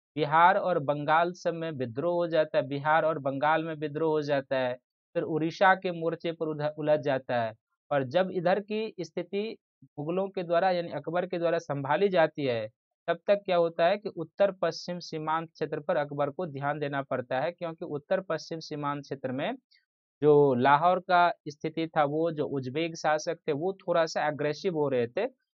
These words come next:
आक्रामक नीति अपना रहे थे। तो अकबर उसके बाद चला जाता उत्तर पश्चिमी सीमा प्रांत,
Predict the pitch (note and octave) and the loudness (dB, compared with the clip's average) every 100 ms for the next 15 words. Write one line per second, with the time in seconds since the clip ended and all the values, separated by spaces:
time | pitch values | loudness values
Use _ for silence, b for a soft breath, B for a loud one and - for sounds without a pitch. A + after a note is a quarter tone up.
0 | - C3+ E3 D#3 F3 F3 D#3 D#3 D#3+ D3+ | -4 -2 2 2 2 -4 -8 -6 -2 -2
1 | D3+ C#3 C3+ B2 A#2+ B3+ E3+ E3 E3+ F#3 | -2 0 0 0 -2 -6 -6 -6 -2 -2
2 | F#3+ E3+ - F#3+ D#3+ D#3+ F3+ G3+ D3+ D3 | -2 -8 -6 -4 2 4 4 0 -2 0
3 | D3 D3+ C#3+ C3 F#3 F#3 F3 E3+ E3+ E3 | 0 0 0 0 -2 0 -2 -2 -8 -8
4 | D#3 E3 D#3+ D#3+ D#3+ F#3+ | -8 -6 -4 -2 -2 -2